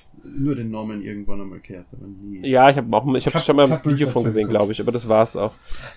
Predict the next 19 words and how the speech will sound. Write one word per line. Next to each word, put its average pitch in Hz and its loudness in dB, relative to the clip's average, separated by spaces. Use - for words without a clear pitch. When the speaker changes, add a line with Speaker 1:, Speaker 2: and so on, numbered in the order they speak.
Speaker 2:
Äh, 151 10
ich 170 2
sag 202 8
mal 220 4
so, 180 4
es, 185 0
es - -8
sieht 208 0
jetzt 214 6
nicht 196 -2
uninteressant 208 4
aus 196 4
durch 180 -4
diese 170 -2
Schwarz-Weiß-Optik, 160 4
dann 147 4
ist 151 -2
ein 151 0
Puzzle-Adventure, 156 4